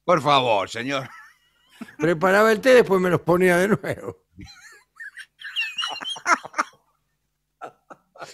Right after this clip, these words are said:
Speaker 1: Por favor.
Speaker 2: Animales.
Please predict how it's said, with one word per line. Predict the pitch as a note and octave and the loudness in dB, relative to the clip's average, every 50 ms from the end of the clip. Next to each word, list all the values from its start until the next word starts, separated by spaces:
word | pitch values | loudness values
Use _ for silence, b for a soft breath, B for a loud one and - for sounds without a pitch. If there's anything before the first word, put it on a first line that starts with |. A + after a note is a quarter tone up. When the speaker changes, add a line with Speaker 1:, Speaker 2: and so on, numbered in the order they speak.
| B B B C#3+ C#3+ C#3+ B _ _ _ _ _ | B B B -20 -20 -20 B _ _ _ _ _
Speaker 1:
Por | - E3 E3+ C#3+ | -6 -6 -6 -4
favor. | - B2 B2 B2 B2+ B2 A#2+ A#2+ A2 G2+ G2 F2 D2+ C#2 _ _ _ _ _ _ _ _ _ _ _ - _ _ _ - - - _ _ _ _ _ _ _ _ _ _ _ _ _ _ _ _ _ _ _ _ _ _ _ _ _ _ _ _ _ _ _ _ _ _ b b b b b b b b b b b b b b _ | 0 0 2 4 4 6 6 6 4 4 0 -2 -4 -8 _ _ _ _ _ _ _ _ _ _ _ -20 _ _ _ -10 -10 -10 _ _ _ _ _ _ _ _ _ _ _ _ _ _ _ _ _ _ _ _ _ _ _ _ _ _ _ _ _ _ _ _ _ _ b b b b b b b b b b b b b b _
Speaker 2:
Animales. | G3 B3 B3+ B3 A#3 F#3 C#3+ B2+ A#2 G2 F2 - - _ | 4 6 6 6 6 6 4 2 0 -6 -10 -16 -18 _